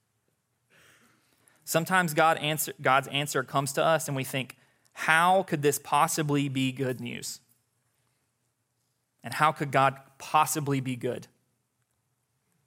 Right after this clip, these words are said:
Tyler Staton, a pastor in Portland, Oregon, says this, "God isn't revealed as someone we can perfectly understand, but he is a God that we can perfectly trust."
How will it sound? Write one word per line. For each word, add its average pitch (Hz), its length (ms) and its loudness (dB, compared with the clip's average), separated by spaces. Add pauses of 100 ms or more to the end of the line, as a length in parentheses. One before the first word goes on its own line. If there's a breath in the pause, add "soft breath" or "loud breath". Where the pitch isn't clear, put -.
(1160)
Tyler 147 240 2
Staton, 143 300 0
a 135 60 -4
pastor 143 380 0
in 143 80 -2
Portland, 139 380 0
Oregon, 135 280 -2
says 135 240 -4
this, 139 300 0 (1040 soft breath)
"God 151 180 4
isn't 170 220 2
revealed 156 420 2
as 139 80 2
someone 151 320 2
we 139 100 0
can 135 140 -6
perfectly 139 500 -4
understand, 127 640 -6 (1300)
but 135 120 -2
he 139 160 0
is 131 120 0
a 135 60 -4
God 127 240 2
that 123 100 -2
we 127 100 -6
can 123 140 -10
perfectly 120 440 -14
trust." - 420 -10